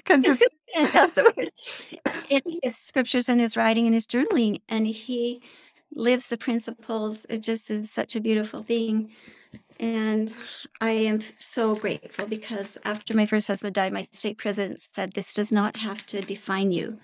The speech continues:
Speaker 2: There's hope and joy ahead." And so I clung to that. And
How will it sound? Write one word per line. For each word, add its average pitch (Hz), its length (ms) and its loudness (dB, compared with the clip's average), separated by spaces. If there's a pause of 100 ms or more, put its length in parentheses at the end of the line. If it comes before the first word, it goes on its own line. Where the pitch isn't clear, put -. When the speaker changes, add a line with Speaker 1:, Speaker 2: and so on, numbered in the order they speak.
(540)
Speaker 2:
There's 185 240 -4
hope 214 400 -2 (160)
and 202 200 -2
joy 190 300 0
ahead." 202 540 -6
And 208 140 -4
so 196 100 -6
I 202 60 2
clung 214 340 2
to 214 140 -6
that. 202 380 -2 (840)
And 196 440 -2